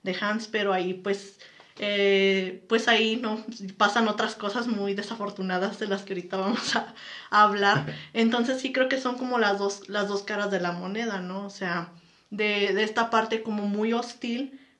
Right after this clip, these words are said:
Speaker 1: pero por la otra parte como de, de aceptación total y absoluta, ¿no? Si eres uno de nosotros.
Speaker 2: Exacto. Y, pues, bueno, para seguir hablando de la película, ¿qué te parece si vamos introduciendo a los personajes?
Speaker 1: Ok,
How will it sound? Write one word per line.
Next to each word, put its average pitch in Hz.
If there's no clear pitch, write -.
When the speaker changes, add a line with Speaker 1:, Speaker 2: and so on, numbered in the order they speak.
Speaker 1:
pero 277
por 240
la 214
otra 220
parte 220
como 214
de, 185
de 190
aceptación 190
total 196
y 190
absoluta, 175
¿no? 180
Si 202
eres 190
uno 190
de 180
nosotros. -
Speaker 2:
Exacto. 101
Y, 107
pues, 113
bueno, 127
para 110
seguir 123
hablando 147
de 156
la 139
película, 143
¿qué 143
te 139
parece 117
si 120
vamos 123
introduciendo 113
a 123
los 110
personajes? 110
Speaker 1:
Ok, 233